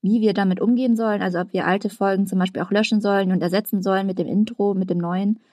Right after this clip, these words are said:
Aber die meisten von euch haben auch gesagt, dass ihr es cool fandet, wie wir damit umgegangen sind und dass wir erstmal keine alten Folgen löschen sollen, sondern einfach besser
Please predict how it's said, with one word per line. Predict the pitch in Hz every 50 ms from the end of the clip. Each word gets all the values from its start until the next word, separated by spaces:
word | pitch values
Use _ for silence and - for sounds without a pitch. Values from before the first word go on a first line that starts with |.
| _ _ _ _ _
Aber | 175 190 185 175 185 180 175 175 170 175 180 -
die | - 180 196
meisten | 202 208 233 233 - 226
von | - 220 - 190
euch | 214 208 202 202 208 - - -
haben | 208 185 180
auch | - 185 185
gesagt, | 196 180 170 180 185 190 190 190 - - - -
dass | 175 180 180
ihr | - 190
es | 185 190 - -
cool | 247 233
fandet, | - 233 202 196 196 190 -
wie | - 170 202 196
wir | 202
damit | 190 196 190 185 190
umgegangen | - 190 196 185 190 180 175 180 180 185
sind | - 180 175 175 175 -
und | - 175 170 160 175 - _ _ - _ _ _ -
dass | 185 180 185
wir | 185 185 175 - -
erstmal | 165 180 - 180 170 170
keine | - 208 214 220 226
alten | - 220 214 - 220
Folgen | - - 202 202 196 202
löschen | 185 190 196 - 196
sollen, | 185 185 175 175 170
sondern | 170 165 160 156 -
einfach | 147 156 156 - 151 151 - - _ _ _ _ _ _ _ -
besser | 214 226 220 - - 220 208 202 202 208 220